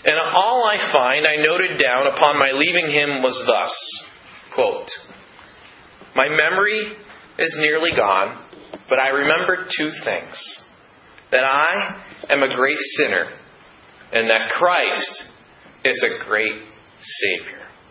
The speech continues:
He never forgot. He owed his redemption from a life of sin and Christ totally to God's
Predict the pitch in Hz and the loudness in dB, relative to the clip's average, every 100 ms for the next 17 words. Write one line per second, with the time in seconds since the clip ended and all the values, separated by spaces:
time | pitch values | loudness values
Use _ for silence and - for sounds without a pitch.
0 | - - - - - - - - - - | -20 -20 -20 -20 -20 -20 -20 -20 -20 -20
1 | - - - - - - - - - - | -20 -20 -20 -20 -20 -20 -20 -16 -16 -14
2 | - - - - - - - - - - | -20 -20 -20 -20 -20 -20 -20 -20 -20 -20
3 | - - - - - - - - - - | -20 -20 -20 -20 -20 -20 -20 -20 -20 -20
4 | - - - - 156 151 147 160 175 170 | -20 -20 -20 -6 -4 -2 0 2 2 0
5 | 165 - 131 95 85 - - 139 139 147 | -2 2 2 2 -2 -6 -10 -8 -2 0
6 | 170 185 165 139 131 127 135 127 139 - | 2 0 0 -2 0 0 0 -2 -4 -6
7 | 110 101 95 110 113 113 101 - - 131 | -2 0 2 2 0 -4 -4 -2 0 0
8 | 127 135 - - - - - - - - | 0 -4 -10 -20 -20 -20 -20 -20 -20 -20
9 | - 98 98 - 131 123 135 - - - | -14 -12 -8 -2 0 2 0 -4 -4 -8
10 | - - - - - - - - - - | -14 -20 -20 -20 -20 -20 -20 -20 -20 -12
11 | - 143 143 147 147 - - 95 101 | -2 -2 -2 -6 -8 -10 -4 -2 -2